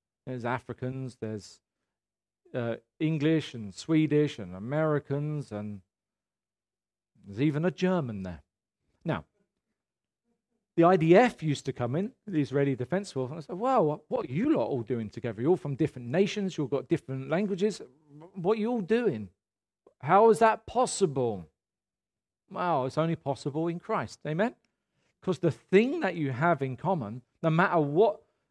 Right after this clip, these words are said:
country somebody is from, is Christ. And you can have this conversation. I've had conversations for hours with people I've only just met. So encouraged, so, as, as my wife would say,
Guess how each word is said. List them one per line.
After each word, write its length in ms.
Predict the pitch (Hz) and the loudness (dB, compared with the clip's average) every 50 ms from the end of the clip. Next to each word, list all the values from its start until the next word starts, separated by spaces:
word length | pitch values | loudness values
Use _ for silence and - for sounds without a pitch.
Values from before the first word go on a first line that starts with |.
| _ _ - | _ _ -14
country 560 | - - 202 233 262 - - - 156 143 135 | 2 4 4 4 4 -4 -4 0 0 0 0
somebody 420 | - - 147 135 120 131 120 123 | 0 -2 -4 -2 -2 -2 -2 -2
is 140 | 113 107 - | -2 -4 -6
from, 360 | - _ 202 175 131 123 135 | -6 _ -2 0 0 0 0
is 380 | 143 147 156 156 143 - - - _ _ _ _ _ _ _ _ _ _ _ _ _ _ _ _ | 0 2 2 0 -2 -6 -10 -12 _ _ _ _ _ _ _ _ _ _ _ _ _ _ _ _
Christ. 560 | _ - 214 208 135 90 - - _ _ _ _ _ _ _ _ _ _ _ _ _ | _ -6 -6 -6 -6 -8 -12 -20 _ _ _ _ _ _ _ _ _ _ _ _ _
And 120 | - 151 160 | -2 -2 -2
you 80 | 190 | -2
can 120 | - 190 170 | -2 -2 0
have 220 | 160 214 240 180 | 2 2 2 2
this 140 | 233 202 - | 0 -2 0
conversation. 560 | - 208 208 185 160 - - 196 165 - 175 | 2 0 0 0 -2 0 0 0 0 2 0
I've 100 | 196 214 | 0 2
had 180 | 220 196 185 - | 2 0 0 0
conversations 500 | - 190 185 151 - 180 156 127 139 - | -4 -4 -4 -2 -2 -2 -2 -2 -4 -6
for 80 | 165 - | -2 2
hours 380 | 160 190 214 214 196 170 131 | 6 8 8 8 8 6 4
with 120 | 139 131 - | 0 -2 0
people 220 | - 156 - 175 | 0 0 2 2
I've 120 | 170 151 180 | 0 2 2
only 220 | 208 196 190 151 143 | 0 -2 -2 -6 -10
just 400 | - - - 233 214 - - _ | -12 0 2 2 2 2 -2 _
met. 320 | 190 208 240 185 110 90 _ _ _ _ _ _ _ _ _ _ | -2 -2 0 -2 -2 -4 _ _ _ _ _ _ _ _ _ _
So 640 | - - - - - - - - 220 226 226 220 220 | -18 -16 -14 -12 -12 -10 -2 2 6 10 10 10 8
encouraged, 800 | 226 196 175 - - 170 160 151 151 160 160 - - - - _ _ _ _ _ _ _ _ _ | 8 2 0 0 4 4 6 6 6 4 4 0 -8 -12 -12 _ _ _ _ _ _ _ _ _
so, 320 | - - 220 208 190 185 147 - _ _ _ _ _ - | -2 4 6 8 8 6 4 -6 _ _ _ _ _ -6
as, 160 | 135 120 131 - _ _ _ _ _ 349 | -6 -6 -6 -18 _ _ _ _ _ -10
as 160 | 175 131 - | -10 -8 -4
my 100 | 139 135 | -4 -2
wife 260 | 127 131 139 135 - | 0 2 2 0 0
would 100 | - 123 | -6 -14
say, 320 | - - 131 127 135 127 | -6 -4 0 0 0 -2